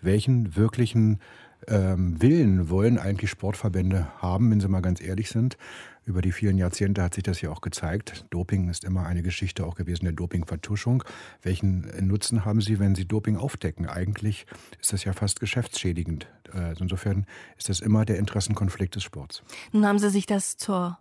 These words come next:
Speaker 2: Aufgabe gema-, gemacht, <clears throat> Doping aufzudecken. Und es haben sich ja, so kommen Sie an Ihre Informationen, oftmals Leute, Sportler oder auch Insider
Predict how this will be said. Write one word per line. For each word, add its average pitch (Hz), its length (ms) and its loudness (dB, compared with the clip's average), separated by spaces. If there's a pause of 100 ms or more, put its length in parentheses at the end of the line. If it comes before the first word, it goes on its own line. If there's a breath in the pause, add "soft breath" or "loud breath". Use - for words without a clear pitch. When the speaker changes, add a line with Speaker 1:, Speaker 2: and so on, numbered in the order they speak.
Speaker 2:
Aufgabe 190 580 2
gema-, 214 220 2
gemacht, 135 480 6
<clears throat> - 40 -20
Doping 202 480 0 (100)
aufzudecken. 202 1000 -2 (460 loud breath)
Und 220 160 4
es 233 140 -2
haben 269 260 2
sich 233 240 -2
ja, 220 300 0 (100)
so - 160 -6
kommen 202 240 2
Sie 190 100 2
an 185 160 0
Ihre 180 200 -2
Informationen, 196 1160 0
oftmals 202 920 -2 (480 loud breath)
Leute, 208 420 2
Sportler 214 840 2
oder 196 240 0
auch - 180 -4
Insider 214 920 4